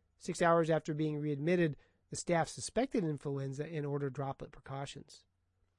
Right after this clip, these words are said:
His lab test turned positive for influenza type A. After spending three nights in the hospital, he was discharged home.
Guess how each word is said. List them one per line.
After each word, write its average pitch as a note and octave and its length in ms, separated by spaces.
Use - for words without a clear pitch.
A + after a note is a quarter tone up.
His E3 180
lab E3 240
test E3 280
turned E3+ 220
positive D3 380
for - 160
influenza C3+ 640
type C3 320
A. C3+ 320
After E3 260
spending E3+ 360
three F3+ 180
nights D#3+ 240
in D3+ 80
the C#3+ 60
hospital, F3+ 520
he D#3+ 140
was D3+ 140
discharged D3 720
home. D3 420